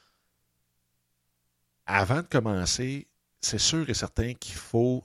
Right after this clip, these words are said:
décider de pourquoi vous êtes sur Twitter. C'est quoi votre but ? Euh, est-ce que c'est pour votre compagnie ? Est-ce que c'est pour votre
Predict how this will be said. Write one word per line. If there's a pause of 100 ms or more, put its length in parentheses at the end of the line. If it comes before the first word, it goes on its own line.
(120)
décider
de (360)
pourquoi (240)
vous
êtes
sur
Twitter. (760)
C'est
quoi
votre
but ? (560)
Euh, (220)
est-ce
que
c'est
pour
votre
compagnie ?
Est-ce
que
c'est
pour
votre